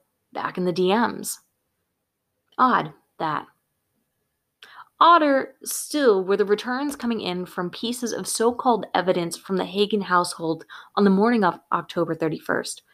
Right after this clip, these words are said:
returns that arrived all throughout the fall of two thousand nineteen. The shoe print, the cable tie, and even the paper that the ransom note was written on,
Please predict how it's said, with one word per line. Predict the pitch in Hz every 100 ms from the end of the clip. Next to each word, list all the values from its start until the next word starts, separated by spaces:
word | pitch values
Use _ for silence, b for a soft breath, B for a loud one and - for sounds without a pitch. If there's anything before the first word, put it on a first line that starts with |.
| _ _ _ _ _
returns | 185 190 220 214 202
that | 190
arrived | 185 180 170 175 -
all | - 214 269
throughout | 277 233 208
the | 202
fall | - 208 214 170
of |
two | - 190
thousand | 175 170 170
nineteen. | 165 202 196 175 170 - _ _ _ _ _ _ _ _ _ _ _ _ _
The | 196
shoe | - 233
print, | 220 - - - _ _ _ _
the | 196
cable | - 214 208 180
tie, | 175 - - - b b b b
and | 220
even | 254 311
the | 285
paper | 247 247 240
that | 185
the | 175
ransom | 175 180 190 190
note | 170
was | - 165
written | 170 -
on, | 165 160 156